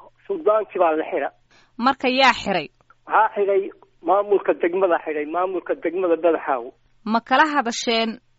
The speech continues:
Speaker 2: oo maadaama idinkoo nabadoonna aad isu imaadeen oo aad arrintaas walaac ka muujiseen, ayaga laftirkooda ma la xiriirteen ka hor inta aad isu imaan?
Speaker 1: Walaalay, waa la xiriirnay, waa la xiriirnay, laakiin wax hadal hoo nooga baxay ma jiro.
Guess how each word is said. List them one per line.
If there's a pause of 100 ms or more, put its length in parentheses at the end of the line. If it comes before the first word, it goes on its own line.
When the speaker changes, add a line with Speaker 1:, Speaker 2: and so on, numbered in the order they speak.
(140)
Speaker 2:
oo
maadaama
idinkoo
nabadoonna
aad
isu
imaadeen (200)
oo
aad
arrintaas
walaac
ka
muujiseen,
ayaga
laftirkooda
ma
la
xiriirteen (300)
ka
hor
inta
aad
isu
imaan? (320)
Speaker 1:
Walaalay,
waa
la
xiriirnay, (420)
waa
la
xiriirnay, (420)
laakiin
wax (440)
hadal
hoo
nooga
baxay
ma
jiro.